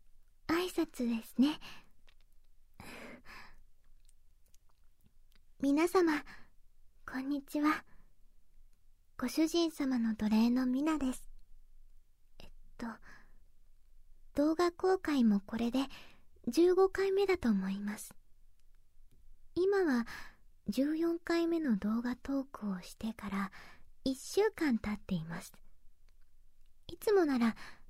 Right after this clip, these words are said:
もっと早く録画し公開するのですが、今回は特別なので、日にちを調整させていただきました。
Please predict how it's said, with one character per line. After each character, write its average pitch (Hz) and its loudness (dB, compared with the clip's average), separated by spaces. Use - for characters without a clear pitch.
も 277 6
っ 320 2
と 247 -2
早 233 -2
く - -4
録 - -8
画 220 -2
し 220 -4
公 220 -2
開 240 -4
す - -10
る 254 -4
の 240 0
で 208 -6
す - -4
が、 185 0
今 294 -2
回 240 -4
は - -12
特 - -6
別 269 -4
な 285 -4
の 285 -2
で、 214 -2
日 - -10
に 294 -2
ち - -4
を 302 2
調 294 -2
整 294 0
さ 285 -6
せ 277 -6
て 277 -4
い 277 -4
た 277 -8
だ 285 -6
き 285 -10
ま 294 -6
し - -16
た。 - -4